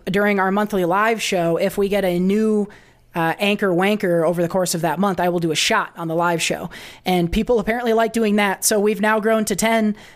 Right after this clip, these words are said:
monthly supporters. Uh, let's give them a quick shout out. Uh, Tyler V, Mike V, <laughs> Tom M, K C C, Brett M, Jared B, Mackenzie G, Anna S,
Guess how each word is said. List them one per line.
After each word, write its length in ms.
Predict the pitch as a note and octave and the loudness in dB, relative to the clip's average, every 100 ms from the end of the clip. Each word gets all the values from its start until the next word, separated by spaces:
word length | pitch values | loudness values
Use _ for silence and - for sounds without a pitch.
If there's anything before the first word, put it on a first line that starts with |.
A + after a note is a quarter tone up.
| - | -2
monthly 300 | G#3 G3+ G3 | -2 0 0
supporters. 640 | G3 G3+ G3+ F3+ F3 - | 0 0 0 2 0 0
Uh, 200 | F#3 F#3 | 0 0
let's 180 | F#3 G3+ | 0 0
give 100 | G#3 | -2
them 120 | F#3+ | -2
a 40 | G3 | -2
quick 160 | G3+ | -2
shout 240 | F3 F#3+ F3+ | 0 0 2
out. 220 | F3+ F3 | 0 0
Uh, 260 | F3+ E3+ - | 0 0 -2
Tyler 360 | - A3+ A3 | 0 0 0
V, 260 | G3+ G#3 F#3+ | 0 -2 0
Mike 260 | G3 G#3 G3+ | 0 0 -2
V, 360 | F#3+ F3+ E3+ - - - C#4+ C#4+ | -2 -2 -4 -8 -20 -8 -6 -6
<laughs> 460 | - A#3+ A3 - | -4 -6 -6 -10
Tom 280 | - A#3 A#3 | -2 0 0
M, 320 | G#3 G#3 F#3 | 0 0 -2
K 180 | E3+ G#3+ | -2 0
C 160 | G#3 G#3+ | 0 0
C, 400 | - G#3 G3 F3 - - E3 | 0 2 0 -2 -10 -12 -4
Brett 320 | E3 A3 A#3 | 0 2 2
M, 360 | G#3+ G3 F3+ E3+ - | 0 0 0 -4 -4
Jared 340 | E3+ A3 A3 F3+ | -2 2 0 0
B, 260 | G#3 F#3 | -2 0
Mackenzie 500 | F3 F3+ A3 G#3+ G#3+ | -2 -2 -2 0 -2
G, 380 | E3+ G#3 G#3 G3+ | 0 2 2 2
Anna 260 | G#3 A3 A3 | 2 2 2
S, 400 | G#3+ G3+ G3 - | 0 0 0 -2